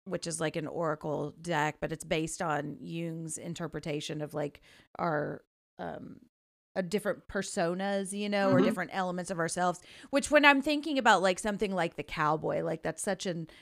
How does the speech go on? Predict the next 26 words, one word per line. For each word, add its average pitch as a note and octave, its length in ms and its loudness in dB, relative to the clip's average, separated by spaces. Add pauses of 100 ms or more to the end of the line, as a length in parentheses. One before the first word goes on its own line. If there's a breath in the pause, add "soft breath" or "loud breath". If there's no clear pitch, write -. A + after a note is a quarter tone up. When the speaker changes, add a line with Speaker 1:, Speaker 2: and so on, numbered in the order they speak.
(200 loud breath)
Speaker 1:
iconic F#3 720 4 (180)
image, F#3 560 0
you A3 160 2
know, A3+ 340 6
and F#3 160 2
to F#3+ 140 -2
have F3+ 260 4
it, E3+ 280 2
like, F#3 240 0 (240 loud breath)
that G#3 180 4
character G#3 340 -2
doesn't F#3+ 240 -4
really F3 220 -2
do F#3+ 200 0
anything F3 360 -2
except, F3+ 440 -2
like, E3 260 -2 (220)
lend E3+ 420 0
the D#3+ 140 -4
weight D#3+ 400 0
of D3+ 160 -14
this D3+ 180 -8
hat D3+ 440 0
and D#3+ 160 -6
this, - 260 -4
like, D3+ 260 -4